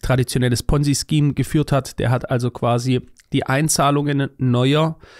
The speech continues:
Investoren genutzt, um die alten Investoren auszuzahlen, denen ihre offiziellen Renditen, die Madoff hat damals immer so circa ein Prozent pro Monat ausgezahlt. Und das, damit war klar, das ist ein Kreislauf, der musste immer weitergefüttert werden. Es muss hier reinkommen, um da wieder rauszugehen.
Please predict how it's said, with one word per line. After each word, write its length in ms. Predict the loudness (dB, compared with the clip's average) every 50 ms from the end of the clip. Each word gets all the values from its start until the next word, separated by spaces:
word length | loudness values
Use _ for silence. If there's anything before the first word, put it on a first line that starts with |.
| -20 -20 -20 -20 -20 _ _
Investoren 680 | 0 2 4 4 2 0 2 2 2 4 4 2 2 2
genutzt, 480 | 2 2 2 2 2 0 -4 -8 -10 -6 -2
um 300 | 0 2 2 2 0 -2 -2
die 180 | -4 -4 -2 0
alten 260 | 0 -2 0 -2 -2
Investoren 600 | 0 0 0 0 -2 -2 -4 -2 -2 0 -2 -2
auszuzahlen, 760 | -2 -4 -4 -6 -8 -12 -10 -6 -4 -2 0 0 0 -2 -2
denen 380 | -2 -2 -2 -2 -2 -4 -4 -4
ihre 480 | -4 -4 -2 -2 -2 -2 -2 -4 -8 _ -6 -6
offiziellen 640 | -6 -6 -6 -6 -6 -4 0 2 2 4 4 2
Renditen, 520 | 2 2 0 0 0 0 -2 -2 -2 -2 -2
die 240 | 0 0 0 0 -2 _ _ -12
Madoff 440 | -8 -4 -2 0 0 0 -2 -2 -4
hat 140 | -4 -2
damals 320 | -2 0 0 0 0 -2 -2
immer 140 | -2 -2 -2
so 120 | -2 -4
circa 280 | -6 -6 -6 -6 -4 -2
ein 180 | -2 -2 -2
Prozent 380 | -2 -4 -6 -4 -2 -4 -2 -2
pro 120 | -2 -2
Monat 280 | 0 0 0 0 -2 -2
ausgezahlt. 600 | -2 -4 -4 -4 -6 -4 -2 -2 -2 -2 -2 -6 -12 -20 -20 -20 -18 -16 -10 -10 -10 -10 -10 -6 0
Und 220 | 2 2 2 2
das, 240 | 2 0 0 -2 -4 -8 -4
damit 440 | 0 2 2 4 2 2 0 0 0
war 200 | 2 2 2 2
klar, 260 | 2 2 2 2 2
das 100 | 2 2
ist 140 | 2 2 2
ein 140 | 2 2 2
Kreislauf, 760 | 2 2 2 2 2 2 2 2 2 2 0 -2 -4 -10 -8 -2
der 120 | 2 4 4
musste 260 | 4 2 2 0 0
immer 180 | 0 2 2
weitergefüttert 580 | 2 2 2 2 0 0 0 -2 0 -2 0 0
werden. 160 | 2 0 2
Es 120 | 0 2 2
muss 160 | 0 0 2
hier 200 | 2 2 2 4
reinkommen, 420 | 2 2 2 2 2 2 2 2
um 60 | 2
da 140 | 2 2 2
wieder 120 | 2 2 2
rauszugehen. 560 | 2 2 2 0 0 0 0 2 2 2